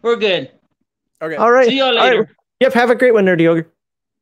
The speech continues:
Speaker 3: That was, I'm gonna remember that one,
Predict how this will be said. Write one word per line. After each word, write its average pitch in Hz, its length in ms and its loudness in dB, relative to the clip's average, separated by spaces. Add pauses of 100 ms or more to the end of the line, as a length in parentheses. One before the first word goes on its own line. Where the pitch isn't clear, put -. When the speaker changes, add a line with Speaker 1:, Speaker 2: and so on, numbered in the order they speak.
(1700)
Speaker 3:
That 156 140 0
was, 147 160 -2
I'm 156 100 -2
gonna 233 140 0
remember 170 280 0
that 123 140 0
one, 120 160 -6